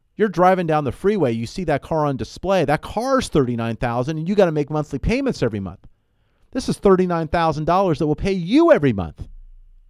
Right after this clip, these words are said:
Okay? Thirty-nine thousand dollar property, appraising for fifty-two thousand dollars. You have twenty-five percent built-in equity.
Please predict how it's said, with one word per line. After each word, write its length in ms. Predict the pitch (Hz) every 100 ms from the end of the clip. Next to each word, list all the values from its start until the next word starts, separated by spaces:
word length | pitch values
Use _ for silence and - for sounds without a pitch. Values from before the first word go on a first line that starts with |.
| _ _ _ -
Okay? 480 | 143 - 151 233 294 _ _ _ _ -
Thirty-nine 540 | 208 233 277 254 233
thousand 380 | 214 196 190 196
dollar 260 | 156 139
property, 480 | 151 127 101 92 110 - _ _ _ _ _ _ _ _ _ - - -
appraising 680 | 165 - 220 262 254 269
for 140 | - 202
fifty-two 1120 | - 240 240 - - 247 240 - 233 214 208
thousand 640 | - - 185 180 180 175
dollars. 440 | 160 156 151 110 -
You 60 |
have 120 | 120 -
twenty-five 920 | - 247 262 277 262 - 208 202 196
percent 480 | 202 - 185 151 -
built-in 360 | 139 147 156
equity. 400 | 139 127 95 85